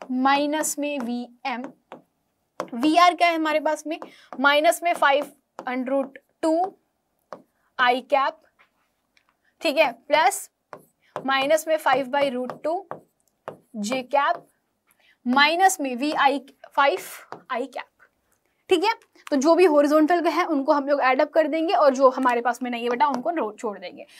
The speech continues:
तो आई कैप, आई कैप को हमने जोड़ दिया, जो हमारे पास जे कैप है उसको अलग से लिख दिया। तो यहाँ पे माइनस कॉमन निकाल के, यहाँ माइनस फ़ाइव कॉमन निकालूंगी, तो वन by root टू माइनस में बेटा वन हमारा कॉमन आया है, सब लोग देखिए यहाँ पे माइनस रूट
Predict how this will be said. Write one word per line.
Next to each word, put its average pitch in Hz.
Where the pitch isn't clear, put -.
तो 320
आई 294
कैप, 381
आई 285
कैप 269
को 269
हमने 262
जोड़ 254
दिया, 294
जो 269
हमारे 277
पास 277
जे 254
कैप 285
है -
उसको 285
अलग 254
से 262
लिख 202
दिया। 202
तो 302
यहाँ 285
पे 381
माइनस 285
कॉमन 302
निकाल 277
के, 311
यहाँ 269
माइनस 262
फ़ाइव 294
कॉमन 285
निकालूंगी, 262
तो 302
वन 277
by 330
root 269
टू 392
माइनस 269
में 294
बेटा 262
वन 262
हमारा 269
कॉमन 262
आया 254
है, 277
सब 254
लोग 240
देखिए 240
यहाँ 262
पे 311
माइनस 294
रूट 285